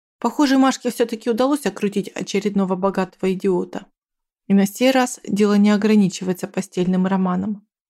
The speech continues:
Машка намылилась выйти замуж, а деньги требуют для подстраховки. Баба она умная.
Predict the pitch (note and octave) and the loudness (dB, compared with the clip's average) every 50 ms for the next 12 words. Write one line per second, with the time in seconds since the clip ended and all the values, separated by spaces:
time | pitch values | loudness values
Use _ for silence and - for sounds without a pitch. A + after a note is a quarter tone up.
0 | _ _ _ _ _ _ _ _ _ - - F#3 G3+ A#3 A#3 - - - A3+ A3+ | _ _ _ _ _ _ _ _ _ -2 2 2 2 2 0 -2 -2 0 0 2
1 | G#3+ G#3+ G#3+ G#3+ G#3 A3 G#3+ G#3 G#3 G#3+ - - G3 F#3+ G3 F#3 F#3 F#3+ - - | 4 4 2 2 2 0 0 -2 -2 -4 -6 -12 -8 -2 -2 -2 -2 -2 -6 -8
2 | G#3 G3 G3 - F#3 F3 F#3 F#3 G3 G3+ - - - _ _ _ _ _ _ _ | -8 -8 -6 -4 -6 -6 -4 -4 -4 -6 -6 -8 -14 _ _ _ _ _ _ _
3 | _ _ - G#3+ A3 A3 D4+ D#4+ D4+ C#4 C4+ - C#4 C4+ C4+ A3+ A#3 B3+ B3 - | _ _ -2 -2 0 2 2 2 2 0 -2 -2 0 0 0 0 0 -4 -4 -6
4 | C#4 A#3+ A#3 B3 C4 C4 C4 - - - - B3+ A#3+ A#3 - - - A#3+ - - | -10 -4 -2 -2 -2 -2 -2 -6 -10 -6 -6 -4 -4 -4 -6 -8 -10 -10 -10 -12
5 | _ - - C4 _ _ _ _ _ _ _ _ _ _ _ - C4+ B3 C4+ B3+ | _ -20 -20 -20 _ _ _ _ _ _ _ _ _ _ _ -8 -4 -2 0 0
6 | A3 G#3+ A#3 A#3 A#3 A#3+ A#3+ B3+ C4+ C4+ A3+ F#3 E3+ D#3+ - - G3 G3+ _ | 0 2 0 0 0 0 0 0 0 0 0 0 0 -2 -4 -8 -10 -12 _